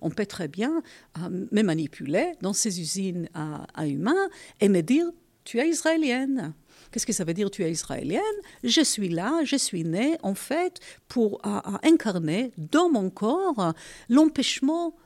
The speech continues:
du retour de la Palestine, l'empêchement du retour des Palestiniens à, à, dans leurs terres, dans leur monde. Alors,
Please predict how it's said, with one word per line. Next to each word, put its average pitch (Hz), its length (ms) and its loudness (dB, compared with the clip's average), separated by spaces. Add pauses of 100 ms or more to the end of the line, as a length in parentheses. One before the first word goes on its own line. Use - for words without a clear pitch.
du 226 160 -2
retour 240 360 -2
de 214 60 -4
la 208 60 -2
Palestine, 185 680 -4
l'empêchement 285 800 4
du 247 100 -2
retour 226 400 -4
des 202 80 -2
Palestiniens 208 840 -2 (320)
à, 190 840 -2
à, 180 60 -2
dans 196 120 0
leurs 214 200 0
terres, 196 400 -4
dans 156 120 -2
leur 196 200 -2
monde. 170 480 -4 (840)
Alors, 160 400 -4